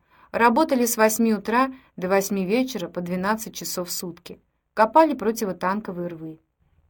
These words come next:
А были все девчонки и мальчишки по пятнадцать-шестнадцать лет. И вот однажды во время работы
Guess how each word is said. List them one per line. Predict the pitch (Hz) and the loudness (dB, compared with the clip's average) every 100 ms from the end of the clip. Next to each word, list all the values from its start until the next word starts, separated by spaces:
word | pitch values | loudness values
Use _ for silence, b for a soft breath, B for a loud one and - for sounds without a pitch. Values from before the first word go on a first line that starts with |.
| _ | _
А | 202 202 | 4 4
были | 262 254 | 4 2
все | - 240 | 2 0
девчонки | 220 - 240 240 220 | -2 0 0 2 0
и | |
мальчишки | 202 190 - 262 254 180 | -2 -2 -2 -2 -2 -4
по | 196 | -8
пятнадцать-шестнадцать | 208 208 247 262 - 180 - 180 185 190 185 | -6 -2 -2 -2 -4 -6 -6 -8 -8 -10 -10
лет. | 175 160 - b b b b | -12 -12 -16 b b b b
И | 220 | -2
вот | 277 294 | 2 2
однажды | 269 330 330 254 | 4 2 2 2
во | 233 | 2
время | 233 254 233 | 4 4 4
работы | 214 214 302 311 170 | 4 2 -2 -4 -10